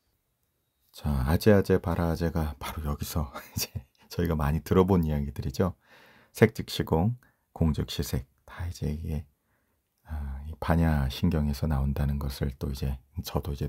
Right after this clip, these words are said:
또 배우는데요. 자, 해제 조금만 들어가 봅니다. 하나, 상호 존재. 당신이 시인이라면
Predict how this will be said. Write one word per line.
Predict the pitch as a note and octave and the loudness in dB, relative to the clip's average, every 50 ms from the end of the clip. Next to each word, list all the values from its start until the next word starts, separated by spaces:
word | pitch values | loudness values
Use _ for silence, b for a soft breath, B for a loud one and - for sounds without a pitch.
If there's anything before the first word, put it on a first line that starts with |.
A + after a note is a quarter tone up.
| - - | -2 -2
또 | D#2+ | -2
배우는데요. | - - E2 D#2 D2 D2+ D#2+ D#2+ D2 C#2+ C#2+ D#2+ A2+ B2 b b b b b b b b b b _ | 0 0 0 0 0 -2 -2 -4 -4 -2 -2 0 -2 -2 b b b b b b b b b b _
자, | - - C#2+ | -10 -6 -4
해제 | C#2 C2+ C2+ C#2 D2+ G#2+ - - D2+ | -2 -2 -2 0 2 2 2 2 2
조금만 | - - - - E2+ D#2+ D2+ | 0 0 0 2 2 2 2
들어가 | D2+ E2 E2 E2 D2+ | 0 -2 -2 -2 -2
봅니다. | D2 C#2+ D2+ D2+ C#2 - F#2 A2 B2+ B2 - _ | -4 -4 -4 -2 0 2 2 2 2 0 -4 _
하나, | _ - - A#2 G2 C#2+ - - _ _ _ _ _ _ | _ -2 0 2 2 0 -2 -8 _ _ _ _ _ _
상호 | - - - G#2 G2 F2+ E2 | -4 0 0 2 2 0 0
존재. | - D2 C#2 C2+ - B1+ B1 - _ _ _ _ _ _ _ _ _ _ _ _ _ _ _ _ _ _ _ _ _ _ _ _ - | -2 -2 -2 -2 -4 -8 -10 -12 _ _ _ _ _ _ _ _ _ _ _ _ _ _ _ _ _ _ _ _ _ _ _ _ 6
당신이 | - G2+ G2 - - A2+ A#2 A#2+ | 8 8 8 6 6 6 6 6
시인이라면 | B2 - D#3 D3 C#3+ C3 A#2+ G#2 G2 F2 E2 C#2+ C2+ | 4 2 2 4 4 4 4 2 2 0 0 -2 -4